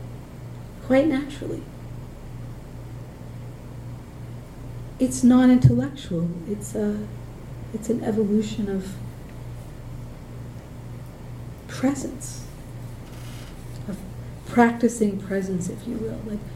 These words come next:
training our minds and hearts to come back again to this present moment. 'Cause it can get pretty boring, you know? It can get pretty boring, or, or we're looking for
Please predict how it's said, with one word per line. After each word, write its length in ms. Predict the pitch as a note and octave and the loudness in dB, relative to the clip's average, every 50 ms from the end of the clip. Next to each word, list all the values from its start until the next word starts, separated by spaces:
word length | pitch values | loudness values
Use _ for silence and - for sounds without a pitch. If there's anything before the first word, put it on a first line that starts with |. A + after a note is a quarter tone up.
| - - - | -10 -8 -8
training 760 | - - - - A3+ G3+ G3+ G#3 G#3+ G#3+ G#3+ G#3 G#3 G3+ | -8 -6 2 6 8 8 10 10 10 10 10 8 8 8
our 120 | G3 F#3+ F#3 | 6 4 4
minds 340 | F#3 F3+ F3+ F3+ F3+ F3+ F3+ | 4 4 4 4 2 2 0
and 120 | F3+ E3+ | 0 0
hearts 340 | E3+ F3 F3 F3 F3 - - | 2 2 0 0 0 -2 -6
to 280 | - - F#3+ F#3+ F#3 F#3+ - - - - - | -4 -4 -4 -2 -4 -4 -8 -8 -10 -6 2
come 200 | - G#3 G3 F#3 | 6 6 8 8
back 300 | F#3 F#3 F#3 F#3 F#3 G3 | 6 4 2 2 2 2
again 280 | F#3+ F3 F3+ F3+ F3+ F3 | 4 4 6 4 4 2
to 60 | F3 | 0
this 220 | E3+ A3 - - | -2 -2 -2 -4
present 420 | - - G3+ G#3+ G3 F3+ - - A3+ | -4 -4 -4 -4 -4 -4 -4 -4 -4
moment. 340 | A3+ A3+ A3+ A3+ A#3+ - - - - - - - | -4 -4 -4 -4 -6 -6 -8 -8 -10 -8 0 0
'Cause 120 | F4 F4 | 4 4
it 120 | F4+ - | 4 4
can 180 | - E4 E4 D#4+ | 8 10 10 10
get 200 | F4 A#4 B4+ - | 10 6 2 2
pretty 240 | - - B3+ A#3 F#3+ | 6 8 8 8 8
boring, 500 | E3+ E3+ F3+ G#3 D4 F#4+ - - - - - - - - - - | 6 4 2 2 2 2 0 -2 -4 -8 -10 -12 -12 -12 -8 -4
you 100 | G3 F#3+ | -2 0
know? 160 | F#3+ G#3+ - - C#4+ | 0 0 -2 -2 -4
It 100 | - - | -4 -2
can 140 | A3+ G#3 G#3 | 0 2 2
get 180 | A3 G#3 G#3 - | 2 2 0 2
pretty 200 | - G#3 G3 F#3+ | 2 2 2 2
boring, 640 | E3+ - G3 G3 F#3+ F#3+ G3 A3 A#3 A#3 A3 G3 F#3 | 0 0 0 0 0 0 2 4 4 4 4 2 2
or, 160 | F3+ F#3 F#3 F#3 - - - - - - - - - - | 0 0 0 -2 -4 -8 -10 -10 -10 -10 -10 -12 -10 -4
or 220 | - G#3 G3+ F#3+ F#3+ | 2 4 4 6 6
we're 160 | F#3 F#3+ F#3 | 6 6 6
looking 520 | F#3 F#3 F#3 G#3 G#3 G#3 - A#3 G#3+ G#3+ | 6 8 8 8 8 8 6 2 2 2
for 540 | G#3 - - - G3+ G3 G3+ G3+ G3+ G3+ G3+ | 0 -2 0 0 2 4 4 4 4 2 -2